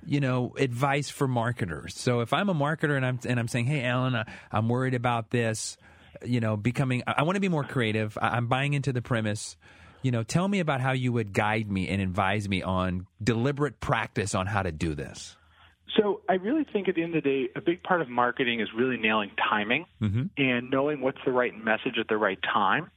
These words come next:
Speaker 1: Mm-hmm.
Speaker 2: In the book, I talk a lot about timing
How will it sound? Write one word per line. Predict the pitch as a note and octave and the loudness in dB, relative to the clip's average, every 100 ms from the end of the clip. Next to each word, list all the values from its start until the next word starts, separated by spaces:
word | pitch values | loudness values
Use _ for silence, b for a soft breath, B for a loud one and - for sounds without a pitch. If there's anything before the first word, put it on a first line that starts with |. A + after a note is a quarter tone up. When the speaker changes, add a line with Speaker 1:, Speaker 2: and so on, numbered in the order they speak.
| A#2 | -4
Speaker 1:
Mm-hmm. | A2 C3 A#3 | -2 0 -2
Speaker 2:
In | F3 | 0
the | E3 | 0
book, | - A#3+ G3+ | 0 0 0
I | E3+ | 0
talk | D#3+ - | 0 0
a | |
lot | B2+ B2+ D3 | 0 2 2
about | E3 C3 A#2 | 2 0 0
timing | - A#2+ A2+ G#2+ G#2+ G#2 | -2 0 0 0 0 -2